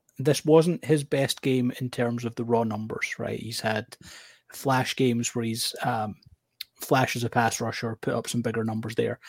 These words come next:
I think this was his best game in the N F L in terms of overall consistency. Um, I think there were things we saw that were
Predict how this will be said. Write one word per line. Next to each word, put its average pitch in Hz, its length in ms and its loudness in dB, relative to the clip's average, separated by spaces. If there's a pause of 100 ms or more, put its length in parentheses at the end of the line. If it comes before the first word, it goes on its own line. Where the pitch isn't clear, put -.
(420)
I 151 160 10
think 151 220 6
this 135 180 6
was 120 120 2
his 104 100 4
best 110 300 0
game 110 160 -2
in 110 40 -4
the 107 100 -4
N 107 100 -2
F - 120 -6
L - 300 -4
in 123 80 0
terms 117 320 4
of 107 100 2
overall 113 360 2
consistency. - 760 -4 (480)
Um, 113 400 4 (600)
I 120 80 6
think 143 240 8
there 151 100 10
were 139 120 10
things 143 340 6
we 143 120 8
saw 127 440 8
that 123 300 0
were 110 480 2